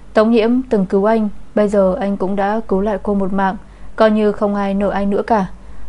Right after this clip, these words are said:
Cô cũng quyết định nén tất cả vào bụng rồi. Người ta không muốn nhớ đến thì cô cũng không nên tự dày vò bản thân mà làm gì. Chỉ là cô có cảm giác Kỳ Tương Hàn không muốn nói chuyện với cô, anh cố tình tránh mặt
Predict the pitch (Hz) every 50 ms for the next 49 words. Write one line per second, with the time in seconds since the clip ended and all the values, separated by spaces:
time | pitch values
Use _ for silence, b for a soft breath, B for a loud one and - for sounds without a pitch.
0 | B - 233 214 202 - 202 208 208 262 233 247 226 202 - - - - 202 196
1 | 196 196 202 220 - 277 277 - 226 196 180 196 185 185 208 185 190 190 202 196
2 | 190 185 185 185 B B B B B B B B 214 208 202 208 220 214 208 202
3 | - 220 214 208 196 196 202 202 202 202 202 196 196 190 196 208 247 - - -
4 | 208 190 - - 202 196 196 - 196 202 214 226 - 220 208 202 202 202 196 196
5 | 185 - 202 190 185 196 190 180 180 190 185 180 185 - 190 180 170 180 - 202
6 | 202 196 190 180 180 180 175 180 190 185 175 175 - - - - B B B B
7 | B B B B B B B B B B - - 233 220 208 202 196 202 190 -
8 | 226 220 214 214 202 196 - 220 202 190 190 220 233 240 240 - B B B B
9 | B - - 233 220 202 - 214 208 202 202 196 185 180 180 170 - 202 202 196
10 | 190 190 196 202 196 185 185 - 247 202 185 185 185 - 208 208 208 202 196 185
11 | - - - - - 208 202 196 185 - 190 185 185 - 226 202 185 180 175 -
12 | 185 180 180 202 233 233